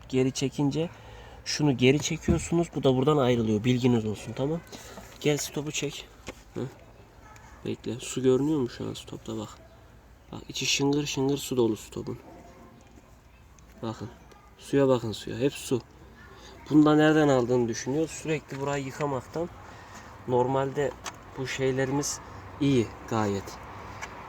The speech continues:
Stopumuzda hata da yok. Şuradaki sünger muhabbeti var ya, şu sünger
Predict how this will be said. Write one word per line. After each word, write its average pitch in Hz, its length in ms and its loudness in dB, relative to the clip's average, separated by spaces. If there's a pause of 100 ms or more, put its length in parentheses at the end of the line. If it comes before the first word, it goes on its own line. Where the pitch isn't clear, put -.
(300)
Stopumuzda 123 640 2
hata 131 380 0
da 123 60 2
yok. 151 240 4
Şuradaki 143 480 0
sünger 135 480 6
muhabbeti 135 520 6
var 196 120 4
ya, 117 140 2
şu - 200 -4
sünger 151 480 2